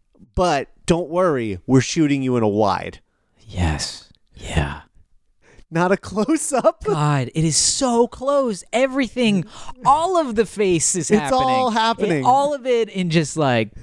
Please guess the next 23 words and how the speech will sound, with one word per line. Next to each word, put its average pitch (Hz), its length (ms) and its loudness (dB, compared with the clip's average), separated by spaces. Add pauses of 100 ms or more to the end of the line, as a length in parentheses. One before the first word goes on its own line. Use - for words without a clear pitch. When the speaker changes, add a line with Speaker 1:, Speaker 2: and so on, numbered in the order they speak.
(120)
Speaker 2:
big 294 600 0
detail. 285 720 0
And, 185 320 0 (640)
you 285 220 0
know, 254 160 -2
it's, - 260 -2
it's - 280 0
the 269 100 -2
most 294 440 -2
this 262 200 -2
movie 226 440 0
ever 190 380 0
is 180 360 0
the 156 140 2
things 175 720 0 (220)
the 160 120 6
detractors 143 720 -2
of 120 120 2
the 120 80 -6
films 123 400 0
think 127 240 0
it 80 80 2
is. 64 320 -12